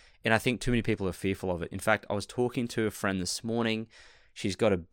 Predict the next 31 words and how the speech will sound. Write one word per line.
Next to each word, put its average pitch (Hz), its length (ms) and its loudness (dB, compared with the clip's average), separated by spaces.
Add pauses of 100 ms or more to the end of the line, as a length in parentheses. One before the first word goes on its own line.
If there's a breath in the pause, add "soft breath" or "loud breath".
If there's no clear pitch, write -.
a 101 80 -2
side 117 340 6
business, 110 500 0
and 95 400 -4 (140)
she - 220 -6
said 95 440 0
to 104 140 -4
me, 95 160 -2
she 110 140 -2
asked 107 180 6
me 98 60 -2
a 90 40 -2
question. 92 340 -4
She 92 120 -8
said, 90 180 -4
"Lloyd," 104 260 6 (840 soft breath)
and 113 100 2
Alicia, 110 420 4 (480)
uh, 95 100 0
my 92 120 0
wife, 98 260 4
she 104 120 -4
said, 107 340 4 (1120)
"Uh, 135 260 6 (720)
if 151 200 2
I 147 100 8
was 156 140 2
gonna 143 220 0
set - 260 2
bigger 113 200 0
goals, 98 360 2